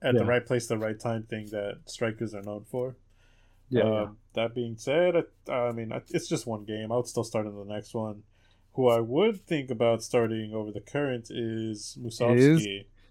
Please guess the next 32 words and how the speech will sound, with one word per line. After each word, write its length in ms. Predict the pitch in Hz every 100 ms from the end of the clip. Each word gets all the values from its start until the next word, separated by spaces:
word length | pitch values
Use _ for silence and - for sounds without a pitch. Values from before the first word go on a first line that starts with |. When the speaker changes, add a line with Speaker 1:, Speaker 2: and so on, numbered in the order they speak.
| - _
Speaker 2:
Yes, 760 | 120 117 123 151 147 - -
and 140 | 131 113
that 80 | 127
was 180 | 135 127
gonna 160 | 143
be 100 | 131
my 120 | 135 131
next 240 | 131 -
point. 380 | - 151 165 117
Speaker 1:
I 20 |
mean 80 | 117
Speaker 2:
I 80 | 123
really 440 | 117 110 131 156
wanna 240 | 147 147 147
see 180 | - 143
more 340 | 131 139 156
of 120 | 135
him 120 | 135 135
on 120 | 123
the 80 | 110
field. 400 | - 135 131 110
I 120 | 113
Speaker 1:
Spe- 60 | 110
Speaker 2:
love 420 | 110 127 156 143
his 300 | 143 131 120
energy. 540 | 123 123 143 127 120 113
I 60 |
love 240 | 107 127 127
his 180 | 117
passion 520 | - - 120 127 - 123
Speaker 1:
Yeah. 40 |
Speaker 2:
to 220 | 123 117